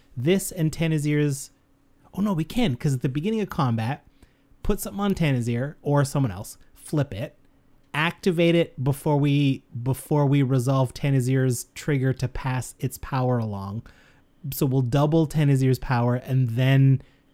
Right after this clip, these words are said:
give that power toughness to the rest of our team.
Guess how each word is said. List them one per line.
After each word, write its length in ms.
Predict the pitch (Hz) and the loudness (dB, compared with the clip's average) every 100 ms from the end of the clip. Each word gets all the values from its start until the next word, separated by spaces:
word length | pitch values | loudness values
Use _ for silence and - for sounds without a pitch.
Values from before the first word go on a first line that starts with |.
| _ _ 117 | _ _ -10
give 280 | 110 135 120 | 2 2 4
that 220 | 127 123 | 2 0
power 260 | - - 127 | -2 -2 -2
toughness 440 | 120 131 117 120 - | -2 -4 -4 -6 -4
to 140 | - | -4
the 120 | 120 | -4
rest 260 | 110 110 - | -6 -8 -12
of 120 | 104 | -12
our 140 | 90 | -14
team. 380 | - - - - | -16 -16 -18 -18